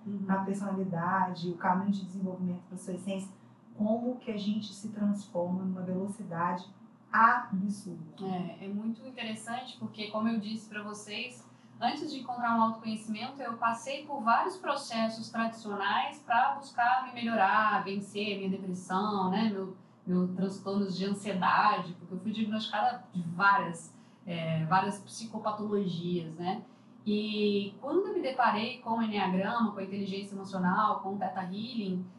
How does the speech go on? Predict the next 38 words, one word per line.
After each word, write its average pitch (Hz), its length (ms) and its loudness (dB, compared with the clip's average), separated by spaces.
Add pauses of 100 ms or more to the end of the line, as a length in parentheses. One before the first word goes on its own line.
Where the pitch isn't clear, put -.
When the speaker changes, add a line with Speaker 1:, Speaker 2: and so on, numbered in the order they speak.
(240)
Speaker 1:
foi 294 220 0
um, 339 320 0
um, 247 280 -14
um 269 60 -6
desenvolvimento 311 680 0
muito 330 400 2
rápido, - 460 0 (220)
né? 220 180 0
Muitos 226 420 0
têm 226 160 0
falado 190 420 2
sobre 190 380 -4
o 185 160 -2
quântico, 220 600 0
né? 196 280 0 (240)
Tudo, 196 120 -8
tudo 190 200 -6 (140)
é 185 80 0
muito 214 240 4
rápido, 202 500 -2
é 185 140 2
quântico, 214 560 0
né? 185 280 2 (280)
É 180 40 2
um 185 40 4
despertar 196 560 -2
quântico. 180 500 2 (100)
E 214 60 -6
o 226 60 2
autoconhecimento, 226 680 0
realmente, 226 440 0
se 208 100 -8
você - 140 -10
tá - 240 -2
no 262 80 -10
time 208 540 2
de 185 80 8
virar 190 560 2